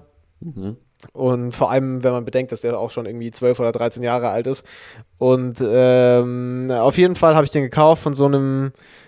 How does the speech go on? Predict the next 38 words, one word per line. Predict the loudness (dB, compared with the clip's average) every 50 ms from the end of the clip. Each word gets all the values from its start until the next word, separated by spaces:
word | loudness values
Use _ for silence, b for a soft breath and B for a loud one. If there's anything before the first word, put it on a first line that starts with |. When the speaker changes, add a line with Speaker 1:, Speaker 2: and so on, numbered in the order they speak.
| b b -8
Speaker 2:
äh, | 0 2 4 4 6 6 6 6 4 4
von | 2 -2 -4
so | 0 0 0
einem | 0 0 0 -2 -4 -6 -6 -2 2
Asian | 2 2 2 2 0 -2 0
Dude, | 2 4 4 4 2 0
äh, | -2 0 2 4 4 4 4 4 4 4 4 4 4 4 4 2
aus | 2 2 0 0 0
Paris. | 0 -2 -2 -2 -2 -4 -4 -6 -8 -12 b b b b b b b b b _ _ 0
Und, | 4 4 6 6 4 2 0 -2 -2 -4 -2 2
Speaker 1:
Ah, | 4 6 6 8
ja. | 8 6 6 4
Speaker 2:
ähm, | 2 0 -2 -2 -2 -2 -2 -2 -2 -4 -4 -6 -8
der | -12 0 0 2 6
wurde | 6 6 6
dann | 6 4 2 2
so | -2 -8 -8 -6
mir, | -4 0 2 4 4 4 2 0
ich | -2 0 0
hab | 0 0
ihn | 2 2
mir | 2
halt | 2 2
ins | 0 -2 -4
Büro | -4 0 2 2 2
schicken | 2 2 -2 0 2
lassen. | 2 2 2 2 -2
Dann | 0 2
war | 4 4
ich | 4 2
erstmal | 0 -2 -2 -2 -2
nicht | -2 2 4
da, | 4 4 6
weil | 4 4
ich | 4
ja | 2 -2
krank | -2 -2 -2 -2 -2
war. | -2 -4 -4 -4